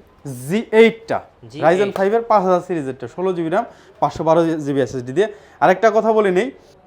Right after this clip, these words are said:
Speaker 1: জি সেভেন, জি এইট, জি নাইন, জি টেন এগুলোর সাথে কিন্তু বক্স পাবেন।
Speaker 2: আচ্ছা।
Speaker 1: একদম অরিজিনাল বক্স পাবেন।
Speaker 2: এবং কন্ডিশনটা হবে একদম নতুনের মতো।
Speaker 1: হ্যাঁ, নতুনের মতো হবে। একটা আপনার কোনো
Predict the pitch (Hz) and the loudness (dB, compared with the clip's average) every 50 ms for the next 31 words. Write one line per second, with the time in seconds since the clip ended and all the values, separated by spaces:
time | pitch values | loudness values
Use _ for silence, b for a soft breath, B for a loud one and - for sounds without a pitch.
0 | - 135 143 202 240 214 - 226 220 208 233 247 240 208 151 143 170 202 214 - | -10 -2 0 0 0 2 2 2 2 2 2 0 -2 -4 -4 -2 -2 -2 -2 0
1 | 185 190 214 233 180 151 139 165 196 185 180 185 202 202 175 156 175 - 135 113 | 0 0 0 0 -2 -4 -4 -4 -2 0 0 0 0 -2 -4 -4 -4 -4 -4 -6
2 | 110 117 123 151 170 170 - 180 147 156 156 185 - 175 143 156 156 156 - - | -6 -6 -4 -4 -4 -4 -4 -6 -6 -6 -6 -8 -8 -2 -2 -2 -2 -2 -4 -10
3 | - 120 101 - - _ _ _ _ 123 120 - - - 101 - _ _ 165 170 | -12 -12 -12 -12 -18 _ _ _ _ -16 -16 -16 -16 -18 -20 -20 _ _ -4 -2
4 | 170 180 233 233 233 - 220 226 196 180 208 220 220 208 196 170 156 139 - - | -2 -2 -2 -2 2 4 4 4 4 4 0 0 0 0 0 0 -2 -4 -4 -8
5 | - 120 123 139 151 165 185 202 214 214 208 202 - _ _ - 175 180 185 190 | -8 -8 -6 -6 -6 -6 -8 -8 -10 -12 -14 -14 -16 _ _ -12 -10 -8 -6 -6
6 | 202 202 226 220 196 214 208 208 202 208 196 180 160 156 160 185 180 175 165 160 | -6 -8 -8 -10 -10 -8 -8 -8 -8 -8 -8 -8 -8 -8 -8 -10 -8 -8 -8 -8
7 | 160 165 147 139 131 123 117 151 147 151 147 156 170 165 208 190 190 180 165 147 | -8 -10 -12 -12 -10 -8 -6 -4 -2 -2 0 0 0 0 0 0 2 2 2 0
8 | 123 131 117 120 113 110 139 185 220 - - - - - 240 226 214 202 220 214 | -2 -4 -6 -6 -6 -2 2 2 2 2 2 -4 -2 4 4 4 4 4 0 -4
9 | 202 214 214 214 208 | -4 -2 -2 -4 -4